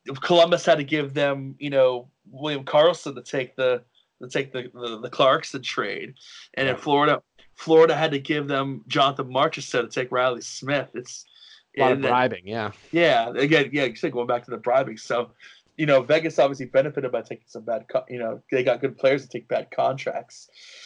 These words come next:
Speaker 1: And ironically, of all things, this year, uh, David Clarkson went back to Jersey and had a contract, some sort of deal too. That's funny. His
Speaker 2: I'll
Speaker 1: contract
Speaker 2: crack,
Speaker 1: stuff
Speaker 2: I'll crack you up, Bronson, too. Like, uh, our nerd listeners will like this. Um,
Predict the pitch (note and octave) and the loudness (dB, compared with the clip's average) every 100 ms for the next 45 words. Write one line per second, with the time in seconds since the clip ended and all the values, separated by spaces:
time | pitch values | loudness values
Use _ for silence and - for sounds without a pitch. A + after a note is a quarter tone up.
0 | - - - A3+ F3+ D3 C#3 D3 E3 D#3+ | 0 6 8 8 6 6 6 6 4 2
1 | C3 C3 E3 C#3 B2+ A#2+ A#2+ - B2+ A#2 | 4 4 2 -2 -8 -8 -8 -6 -4 -2
2 | A#2 A2+ A2 _ _ - C#3 B2+ - C3 | -2 -2 -6 _ _ -2 -2 -2 0 0
3 | C3+ A#2+ A2+ G#2+ A#2 A2+ - A2 A2+ A2 | 0 -6 -10 -8 -6 -6 -8 -12 -8 -8
4 | A2+ A#2 G#2+ G#2+ G#2+ A2 G#2+ A2+ A2 A2+ | -8 -8 -8 -8 -6 -6 -6 -6 -6 -4
5 | A2+ A2+ _ - - - A2+ A#2 G#2+ A2 | -4 -4 _ -20 -12 -10 -8 -6 -8 -6
6 | A2 G#2 - A2 A#2 - - - C3+ - | -8 -6 -4 -4 -6 -12 -2 2 2 4
7 | C3+ A2+ A#2 A#2+ D#3 - G3+ F3+ D3+ - | 2 2 -4 2 4 6 6 4 4 2
8 | D#3+ G3 F3+ - D3 C#3+ - C#3 B2+ - | 2 0 -2 -2 -6 -6 -4 -4 -4 -8
9 | B2+ C#3+ D3 B2 A#2+ - _ - - B2 | -8 -4 -2 -2 -4 -10 _ -6 0 0
10 | E2 B2 B2+ A#2+ B2+ C3 A#2+ A#2 A2+ G#2+ | 0 0 0 0 -2 -4 -4 -4 -6 -10
11 | G#2 G#2 G#2 G#2+ - G2+ A2 - F#2 F2+ | -6 -4 -2 -2 -4 -4 -4 -4 -6 -6
12 | F2+ | -10